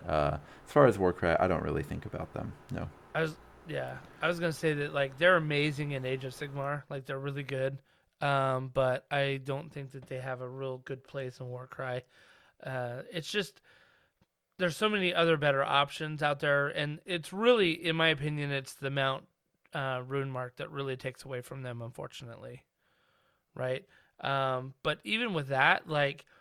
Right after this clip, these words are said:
Speaker 2: their attack profiles aren't fantastic. I mean, they're really on par with, like, the s-,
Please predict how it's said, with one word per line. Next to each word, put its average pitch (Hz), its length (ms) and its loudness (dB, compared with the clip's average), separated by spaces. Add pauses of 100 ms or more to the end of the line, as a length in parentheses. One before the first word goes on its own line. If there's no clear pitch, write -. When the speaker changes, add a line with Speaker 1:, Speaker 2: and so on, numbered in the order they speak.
(140)
Speaker 2:
their 247 160 6
attack 190 400 4
profiles 262 560 0 (200)
aren't 214 300 2 (120)
fantastic. 139 800 -2
I 135 60 -4
mean, 147 180 -4
they're 151 140 -4
really 196 300 -4
on 135 180 -4
par 143 340 0
with, 127 300 -6
like, 127 400 -6 (1040)
the - 60 -18
s-, - 160 -14